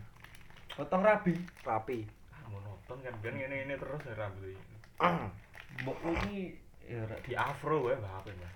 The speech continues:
Speaker 2: Apa potong rapi tapi brewokan, Cuk?
Speaker 3: Afro.
Speaker 2: Ojo.
Speaker 3: Apik.
Speaker 1: Brewok keren sih.
Speaker 2: Aku
Speaker 3: Ojo
Speaker 2: potong
Speaker 3: jihad.
Speaker 2: kuwi baru nek dolan tok kowe do ngajak metu ae nggo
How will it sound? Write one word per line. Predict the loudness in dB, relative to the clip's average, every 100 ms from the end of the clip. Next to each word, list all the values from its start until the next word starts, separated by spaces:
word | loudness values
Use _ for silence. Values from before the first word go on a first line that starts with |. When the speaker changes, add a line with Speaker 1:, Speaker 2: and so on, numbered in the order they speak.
| -6
Speaker 2:
Apa | 0
potong | 4 6 8
rapi | 8 8
tapi | 8 8
brewokan, | 10 10 12 10 6
Cuk? | 2 -4 -8
Speaker 3:
Afro. | -8 -4 0 0 0 -10 -10 -8 -8 -10 -14 -14 -14 -12
Speaker 2:
Ojo. | -12 -10 -10 -10 -14 -18 -16
Speaker 3:
Apik. | -14 -12 -14 -16 -16 -14 -10 -10 -10 6
Speaker 1:
Brewok | 12 12 12
keren | 12 12 12
sih. | 8 -2 -4 -8
Speaker 2:
Aku | -6 0
Speaker 3:
Ojo | 0 -2 -16 -14 -14 -14 2
Speaker 2:
potong | 6 10 12 12 12 8
Speaker 3:
jihad. | 4 0 -2 -2 0 4 6 6 4
Speaker 2:
kuwi | 8 12 12 10 4 -6 -14 -18 -16 -16 0
baru | 6 8
nek | 10 8 8 0
dolan | -2 6 8 10
tok | 10
kowe | 10
do | 10
ngajak | 8 8
metu | 8 8
ae | 10 10
nggo | 10 10 10 8